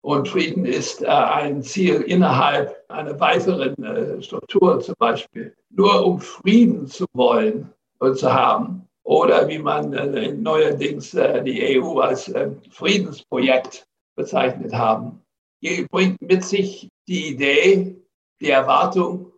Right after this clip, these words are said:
dass alles andere zweitrangig ist. Freiheit, Demokratie, äh, Wohlstand, alles ist,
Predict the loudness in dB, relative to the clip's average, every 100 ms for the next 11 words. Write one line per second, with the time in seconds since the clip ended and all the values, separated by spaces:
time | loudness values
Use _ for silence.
0 | -8 -6 -4 -2 2 2 0 -2 -2 -2
1 | -4 -4 -4 -4 -4 -6 -8 -10 -14 -16
2 | -20 _ _ _ _ _ _ -2 0 0
3 | 0 -2 -6 -10 -10 -12 -14 -12 -10 -8
4 | -8 -10 _ _ _ _ -12 -10 -10 -12
5 | -20 -10 -2 0 0 -2 -2 -2 -8 -16
6 | _ _ _ _ _ _ -2 0 0 -2
7 | -10 -14 -16 -20